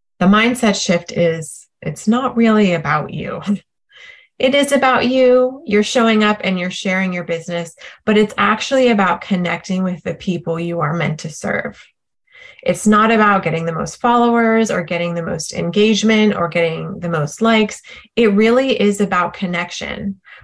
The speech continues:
right? Especially in the type of business you're in, it's about that personal connection. If one person can see your post and connect with it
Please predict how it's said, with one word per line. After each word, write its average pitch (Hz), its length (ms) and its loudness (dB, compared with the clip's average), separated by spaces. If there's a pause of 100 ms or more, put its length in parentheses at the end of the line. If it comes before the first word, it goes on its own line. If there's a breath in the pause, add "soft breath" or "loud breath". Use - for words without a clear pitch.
right? 202 300 4
Especially 247 840 2
in 208 120 4
the 202 80 6
type 196 260 0
of 170 160 -8
business 175 500 -4
you're 175 240 -2
in, 160 380 -4
it's 196 240 -2
about 190 340 0
that 185 220 -2
personal 175 420 -4
connection. 170 720 -6 (260 loud breath)
If 214 220 2
one 208 340 6
person 233 520 2
can 185 180 -2
see 214 260 -2
your 202 240 0
post 202 480 -2
and 180 160 -6
connect 190 420 -2
with 190 220 -4
it - 260 -2